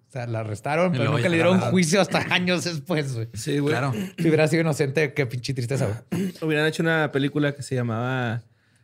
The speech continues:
Speaker 3: eh, Presuntoni Culpabili.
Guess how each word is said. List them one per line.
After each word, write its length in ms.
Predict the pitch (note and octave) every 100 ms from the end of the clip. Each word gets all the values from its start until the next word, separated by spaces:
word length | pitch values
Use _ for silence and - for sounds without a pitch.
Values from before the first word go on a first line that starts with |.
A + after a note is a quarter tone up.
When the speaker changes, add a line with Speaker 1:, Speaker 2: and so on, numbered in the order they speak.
| _
Speaker 3:
eh, 400 | - G#2+ G2+ G#2 A#2 _
Presuntoni 600 | - G#3+ A3+ A3+ C4 B3+
Culpabili. 760 | C4 C4 B3+ C4 A3 D3 C#3 C#3